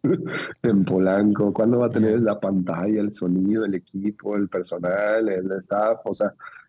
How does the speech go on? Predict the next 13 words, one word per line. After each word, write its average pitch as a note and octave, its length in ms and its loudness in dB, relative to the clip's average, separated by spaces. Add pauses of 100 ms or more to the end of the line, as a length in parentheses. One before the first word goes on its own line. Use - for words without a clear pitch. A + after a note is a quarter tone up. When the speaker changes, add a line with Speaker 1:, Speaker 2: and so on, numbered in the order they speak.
(160)
Speaker 1:
y, A2 340 4
y G#2+ 60 6
un A2 100 4
día B2 140 4
estaba C3 320 0
con G#2 220 -2
él, C#3 180 0
estábamos G#2+ 520 -4 (440)
tirando F#2+ 600 0 (140)
bolas F#2+ 400 0
de F#2 80 2
golf A2 380 0 (680)
y, F#2+ 360 4